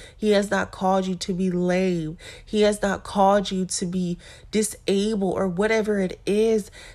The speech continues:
that you know that you, you are supposed to be healed, but you feel like you, you're stagnated. You feel like you've been there for too long, that it's, it's too late. God is saying to get up and walk. God is doing a revival in the church.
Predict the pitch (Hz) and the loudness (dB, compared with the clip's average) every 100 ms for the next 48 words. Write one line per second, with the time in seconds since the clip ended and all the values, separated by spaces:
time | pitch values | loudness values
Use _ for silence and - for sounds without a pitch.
0 | - 208 185 202 180 190 208 214 190 - | -2 0 2 0 2 2 4 4 0 -2
1 | - 190 202 - 190 208 220 202 - 185 | -8 -4 -4 -4 -2 0 0 0 -2 -4
2 | - 196 - 202 190 170 - - 190 196 | -2 -2 -2 -4 -4 -6 -10 -8 -4 0
3 | 220 233 214 - - - 185 190 - 214 | 2 2 -2 -8 -8 -4 -2 -2 0 2
4 | 214 202 190 190 180 - 185 190 - - | 4 4 0 -2 -6 -4 -2 0 0 -2
5 | 202 202 214 214 226 226 208 196 - 214 | 2 2 2 0 0 -2 -4 -4 0 2
6 | 208 185 185 180 196 175 175 190 190 190 | 2 0 -2 -2 0 0 2 0 0 -4
7 | 185 - 220 185 180 190 208 220 202 185 | -6 -4 -2 0 0 2 2 2 0 0
8 | 190 - - - - - 196 - - 233 | 0 -4 -10 -18 -8 -2 -2 -2 -4 -2
9 | 214 180 180 202 196 - 185 226 214 - | 0 0 2 2 0 -4 -2 -2 -2 -2
10 | 220 214 208 185 185 202 202 180 165 185 | 0 0 0 -4 -2 -2 -2 -4 0 0
11 | 185 - - - - 190 247 262 226 180 | 0 -4 -18 -10 2 4 6 4 0 -2
12 | - 202 226 208 190 185 180 160 170 190 | 2 4 4 2 0 0 -2 -2 0 2
13 | 226 196 185 202 170 170 160 - 180 190 | 0 0 -4 -4 -4 -4 -4 -4 -2 -2
14 | - - | -2 -8